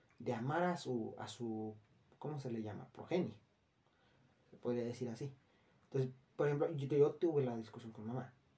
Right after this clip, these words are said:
Y de hecho, yo te puedo decir que capazmente, o sea, yo puedo tener un hijo y no amarlo.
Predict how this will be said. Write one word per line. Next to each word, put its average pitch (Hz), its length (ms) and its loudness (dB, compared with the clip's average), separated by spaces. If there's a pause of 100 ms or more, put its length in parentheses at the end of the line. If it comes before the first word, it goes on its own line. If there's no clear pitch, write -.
(140)
Y 143 160 0
de 147 100 8
hecho, 156 260 4
yo 156 420 8
te 135 80 0
puedo 156 180 8
decir 147 240 4
que - 100 -10
capazmente, 135 480 4
o - 40 -6
sea, - 100 0
yo 156 180 8
puedo 165 220 10
tener 127 200 4
un 120 120 6
hijo 131 240 0
y 151 120 4
no 131 100 8
amarlo. 120 360 0